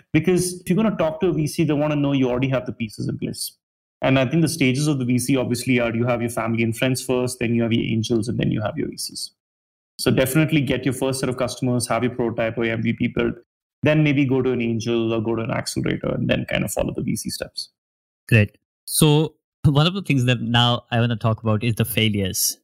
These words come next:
Speaker 2: right? Because as you rightly mentioned, entrepreneurship right now is sexy. Everybody wanna be an entrepreneur. Everybody, you know, uh, feel like, "You know what, I, I just wanna have that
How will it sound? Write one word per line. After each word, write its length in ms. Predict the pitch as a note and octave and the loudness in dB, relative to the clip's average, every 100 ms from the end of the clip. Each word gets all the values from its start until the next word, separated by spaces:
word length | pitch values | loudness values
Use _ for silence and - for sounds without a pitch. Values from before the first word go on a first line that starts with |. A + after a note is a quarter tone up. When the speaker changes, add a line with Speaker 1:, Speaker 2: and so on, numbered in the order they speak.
| _ - | _ -6
Speaker 2:
right? 280 | G2 G2 - _ | -2 -2 -4 _
Because 600 | A2+ - G#2+ G#2 G2+ - - _ _ - | 0 4 4 4 2 -2 -8 _ _ 2
as 160 | C3+ | 4
you 100 | A#2+ | 6
rightly 260 | A2+ A2 A#2+ | 4 4 2
mentioned, 560 | G#2+ G#2 - G#2+ F#2+ G2 _ _ - | 2 2 2 0 -2 -6 _ _ 2
entrepreneurship 640 | B2+ C#3 C#3+ A#2+ A2+ A#2+ - A2 | 4 4 4 2 4 0 0 0
right 240 | A2 G#2 - | 2 2 2
now 160 | A2+ | 2
is 180 | G#2+ G2+ | 4 0
sexy. 540 | - A2 - - G#2+ - | 0 0 0 -2 -4 -6
Everybody 380 | B2 A2 A2+ G#2+ | -2 2 2 2
wanna 220 | G#2 G2 | 2 0
be 180 | G2 G#2 | 2 0
an 80 | F#2+ | 2
entrepreneur. 480 | F#2+ F#2+ - - F#2+ | 0 0 -2 0 2
Everybody, 600 | G2+ G2+ G2+ G2+ G2 - | 4 2 4 2 2 -2
you 100 | G#2 | 0
know, 280 | F#2+ F#2+ F#2+ - - | 2 2 -2 -6 -6
uh, 120 | G2 | -4
feel 220 | - G#2+ | 0 4
like, 180 | G2 G2 | 4 4
"You 60 | G#2+ | 2
know 120 | G2+ | 2
what, 180 | G2 F#2+ | 2 0
I, 140 | F#2+ F2+ - | 0 -2 -2
I 80 | G#2 | -2
just 280 | G2 C3 A#2+ | 0 0 -2
wanna 260 | G2 F2+ - _ _ | -4 -6 -10 _ _
have 260 | - C#3 C3 - | 0 2 2 2
that 340 | B2+ A2+ - | 0 2 -2